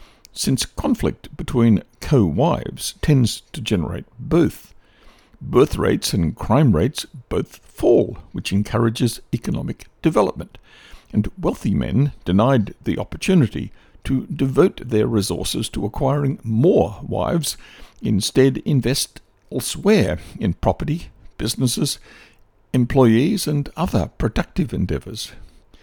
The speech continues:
Thus, it seems, the solution to what anthropologists have called the puzzle of monogamous marriage. How is it that a marriage system that does not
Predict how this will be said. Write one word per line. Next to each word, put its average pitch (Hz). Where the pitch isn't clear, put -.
Thus, -
it -
seems, -
the 127
solution 139
to 139
what 104
anthropologists -
have -
called -
the 107
puzzle 120
of 107
monogamous 101
marriage. -
How -
is 208
it -
that 120
a 113
marriage 131
system -
that -
does 139
not 180